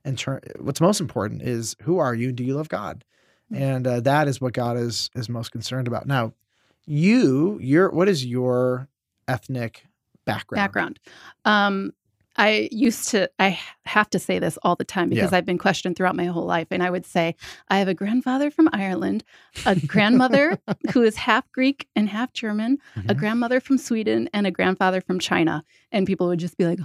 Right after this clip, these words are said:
Speaker 2: "Huh?"
Speaker 1: That's a lot.
Speaker 2: That's a lot.
Speaker 1: That's a, you're, you're like a global human.
Speaker 2: Yes.
Speaker 1: You're from
Speaker 2: And so
Speaker 1: all
Speaker 2: we have a
Speaker 1: over.
Speaker 2: lot of traditions throughout
Speaker 1: Yeah.
Speaker 2: the year, you know, of like, we eat,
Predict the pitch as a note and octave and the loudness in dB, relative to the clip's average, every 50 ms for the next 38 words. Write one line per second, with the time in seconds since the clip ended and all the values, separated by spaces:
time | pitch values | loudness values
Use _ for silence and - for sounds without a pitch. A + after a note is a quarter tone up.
0 | - _ _ - G#3 G3+ G3+ - _ - B2+ A#2+ - - A2+ G2 G#2+ C3 - - | -10 _ _ 2 2 2 2 0 _ -12 -12 -10 -6 -4 -2 0 0 0 0 -4
1 | _ _ - G3+ - A#3 B3 B3+ - - C4+ B3+ C4 C#4+ D4+ C4+ F#3+ - A3+ F3+ | _ _ -10 -2 2 2 2 2 2 0 0 2 4 4 4 4 4 4 4 2
2 | C#3 C#3 _ _ - F3+ E3+ F3+ F3 - D#3 D#3 E3+ F#3 F#3 F3 D#3 C#3+ C3+ - | 0 -2 _ _ 0 4 4 4 4 4 2 2 4 4 6 6 4 4 2 -2
3 | - D3+ C#3+ A#2 C3+ C3 B2 B2+ C3 C3+ B2+ C3+ B2+ B2+ E3 F3+ D#3 G#2+ - B3+ | -4 -6 -4 -2 -4 -2 0 0 0 0 0 -2 -4 -4 -4 -6 -2 2 4 6
4 | C#4 D4 C#4 G#3 - - - B3+ B3+ B3+ D4+ D4+ C#4+ C#4+ - - - - - C4 | 6 6 6 4 4 2 4 4 4 6 6 6 6 8 6 6 6 6 4 4
5 | B3 G#3 G3+ G3 G3 G#3 A#3+ A3 - - D4 - A3 G3+ - G#3+ - G#3+ - - | 2 2 4 4 4 2 2 0 0 -2 0 0 0 -2 -2 -4 -6 -6 -4 0
6 | G#3+ G#3+ - B2 A3+ G#3+ F#3+ - A#3+ A3 G3+ F#3 F#3 - - A3+ A3 G#3 F#3+ F#3+ | 0 2 2 2 2 0 0 0 0 0 0 0 -2 -2 -4 -4 -2 -2 -2 -2
7 | G3+ F#3+ - F#3 F#3 - A3 A#3 D#4+ C#4 C4 C4 - | -2 -2 -2 -4 -4 -4 -6 -6 -4 -4 -4 -4 -6